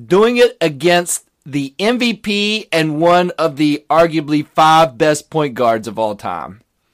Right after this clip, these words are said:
Amazing. So excited for him to see action for the Grizzlies, 'cause he's been doing well on the G League team. And what's even crazier for Carter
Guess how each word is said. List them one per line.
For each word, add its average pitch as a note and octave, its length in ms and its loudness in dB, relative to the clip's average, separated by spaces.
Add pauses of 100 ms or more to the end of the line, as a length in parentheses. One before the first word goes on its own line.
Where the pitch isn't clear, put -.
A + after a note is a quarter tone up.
(1800)
Amazing. B2+ 720 -2
So G#3+ 540 4
excited B2+ 600 -2
for F#2 160 -12
him E2 400 -16 (1040)
to A#2 320 -6
see G#3 400 -2
action F#3 400 2
for F3 100 -6
the D3 100 0
Grizzlies, C#3+ 560 -2
'cause B2+ 220 -6
he's E3+ 180 -4
been F3 220 0
doing D#3+ 340 2
well D3+ 520 2 (160)
on C#3 300 -2
the A2+ 420 -6 (360)
G C3+ 300 -2
League D#3 320 0
team. D3 460 -4 (180)
And D3 180 0
what's F#3 200 2
even F#3 260 0
crazier A#3+ 560 2
for C3 160 -4
Carter A2+ 680 -2